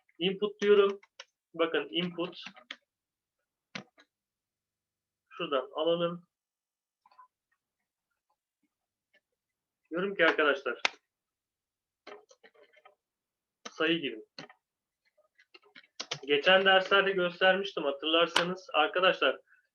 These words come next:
e, bunu tam sayı çevirmemiz lazım. Çünkü ne olarak girerseniz girin, e, ilk başta girilen değeri Python karakter veri olarak algılar.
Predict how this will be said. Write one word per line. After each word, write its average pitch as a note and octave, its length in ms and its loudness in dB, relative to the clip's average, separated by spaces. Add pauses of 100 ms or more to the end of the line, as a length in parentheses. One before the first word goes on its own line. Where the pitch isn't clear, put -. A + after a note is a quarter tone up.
(140)
e, C#3+ 60 0 (960)
bunu F3 200 -6
tam F#3+ 220 2
sayı F#3 240 0
çevirmemiz F#3 540 -2
lazım. D3+ 340 0
Çünkü F3+ 440 -4 (800)
ne F#3+ 260 2
olarak F#3 360 2
girerseniz F3+ 540 0
girin, F#3+ 320 -4 (120)
e, C#3+ 280 4 (500)
ilk G3 260 -6
başta D#3+ 300 2
girilen F3+ 580 -2
değeri F3 460 2 (1000)
Python F#3 360 4
karakter F3 540 4
veri F3+ 140 0
olarak E3+ 340 0
algılar. A#2+ 380 -6